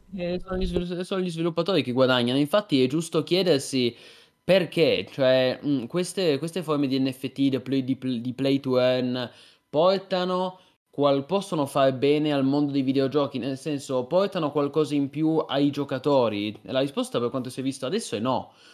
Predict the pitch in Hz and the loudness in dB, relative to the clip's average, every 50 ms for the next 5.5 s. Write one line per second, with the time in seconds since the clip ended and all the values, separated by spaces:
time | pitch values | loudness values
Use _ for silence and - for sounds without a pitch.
0 | _ _ - 156 156 156 160 160 156 156 143 - 208 220 202 170 - 151 135 131 | _ _ 0 2 4 4 6 4 2 2 2 4 6 6 6 4 4 2 2 2
1 | 131 131 - 139 135 131 135 131 - - 139 139 143 143 117 139 135 131 127 127 | 2 0 2 4 4 4 4 2 0 0 0 2 2 0 0 0 -2 0 -2 -2
2 | 123 131 135 151 147 143 135 131 120 135 131 - 131 123 - 131 123 117 113 113 | -4 -2 2 4 6 6 6 4 0 -2 -4 -4 -6 -4 0 0 2 2 2 0
3 | 110 110 110 113 - 185 208 220 202 202 196 196 185 196 196 190 233 214 190 202 | 0 -2 -4 -4 0 2 2 2 2 0 -2 -2 -2 -2 0 2 0 0 0 -2
4 | 196 185 214 233 220 175 - 143 139 135 - 139 147 147 151 139 143 135 123 117 | -4 0 2 2 2 4 2 0 -2 0 0 0 2 2 2 2 2 0 0 0
5 | 117 127 147 156 143 127 117 113 110 107 | -2 -2 -2 0 0 0 0 -2 -4 -6